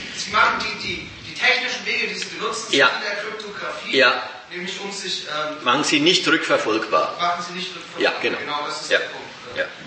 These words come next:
Speaker 2: Gut,
Speaker 1: Ja.
Speaker 2: vielleicht ist es auch das, ich hab dieses, ähm, ich hab da, gab's mal achtundachtzig von einem May oder englisch May,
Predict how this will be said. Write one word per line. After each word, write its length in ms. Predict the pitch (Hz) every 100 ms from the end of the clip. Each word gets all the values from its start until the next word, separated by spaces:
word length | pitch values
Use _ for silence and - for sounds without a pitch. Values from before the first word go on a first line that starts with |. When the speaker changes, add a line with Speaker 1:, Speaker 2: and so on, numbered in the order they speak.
| - -
Speaker 2:
Gut, 100 | 139 185
Speaker 1:
Ja. 40 |
Speaker 2:
vielleicht 360 | 190 170 170 -
ist 100 | 196
es 120 | 190
auch 180 | 165 156
das, 140 | 165 - - -
ich 120 | -
hab 160 | 170 -
dieses, 460 | 160 175 - - 151
ähm, 420 | 151 151 147 123 123 - - - - - - - - - - - -
ich 140 | -
hab 100 | - -
da, 220 | 147 - - - - -
gab's 280 | 127 139 160
mal 200 | 143 147
achtundachtzig 800 | 143 135 151 135 151 - 160 139
von 200 | 147 123
einem 340 | 127 127 117 131 -
May 400 | - 120 156 180 143
oder 260 | 127 127
englisch 380 | 127 143 135 120
May, 440 | 110 117 135 165